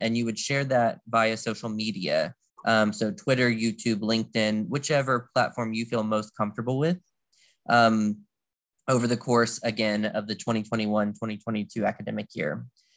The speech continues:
And finally, collaboratively share and create resources that make research and scholarly knowledge more accessible to public educators. Um, and down here, we'll make sure that you have this, but we have a, um, link to the commitment agreement.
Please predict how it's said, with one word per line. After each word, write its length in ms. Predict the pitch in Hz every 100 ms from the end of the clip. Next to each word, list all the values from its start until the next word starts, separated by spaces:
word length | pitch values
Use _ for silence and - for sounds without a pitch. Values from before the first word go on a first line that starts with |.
| _ -
And 160 | 135
finally, 520 | 160 160 156 135 127 -
collaboratively 720 | 131 123 123 135 131 131 131
share 420 | 120 127 120 120
and 200 | 113 113
create 480 | - 117 113 107 - - _ _ _
resources 680 | 120 127 - 120 117 120 113
that 140 | 110
make 180 | 113 107
research 540 | 117 113 123 117 117
and 120 | 110 107
scholarly 500 | - 110 113 113 113
knowledge 500 | 104 107 104 104 -
more 180 | 120 120
accessible 600 | - 113 110 - 110 107
to 120 | - -
public 380 | 110 113 104 -
educators. 880 | 107 104 - 101 - - 135 - - - _ -
Um, 260 | 117 113 113
and 240 | 120 117 - 120
down 240 | 123 123
here, 460 | 120 143 127 117 - 107
we'll 160 | 120
make 160 | 123 -
sure 140 | 117
that 80 | 107
you 100 | 104
have 200 | 113 107
this, 180 | 110 -
but 140 | 87
we 80 | 110
have 180 | 110 110
a, 240 | 98 101 _ _ _ -
um, 320 | 110 104 104
link 240 | 110 107 -
to 80 |
the 100 | 107
commitment 400 | - 110 98 110
agreement. 500 | 113 110 120 123 131